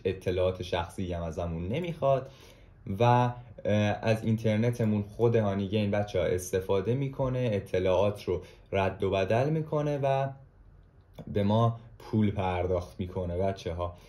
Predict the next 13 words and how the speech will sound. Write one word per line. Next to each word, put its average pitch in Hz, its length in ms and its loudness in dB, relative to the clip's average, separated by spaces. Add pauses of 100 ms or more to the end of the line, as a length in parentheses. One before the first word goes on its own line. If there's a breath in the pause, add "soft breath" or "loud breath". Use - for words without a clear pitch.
(140 loud breath)
به 98 100 -2
همین 120 360 0
سادگی 113 520 2
می‌تونید 131 340 -4
درآمدهای 107 480 2
عالی 110 320 2
رو 131 60 0
داشته 131 240 -2
باشید، 123 240 0
یعنی 110 140 0
فقط 107 280 0
دستگاهتون 98 640 -2
رو، 87 180 -2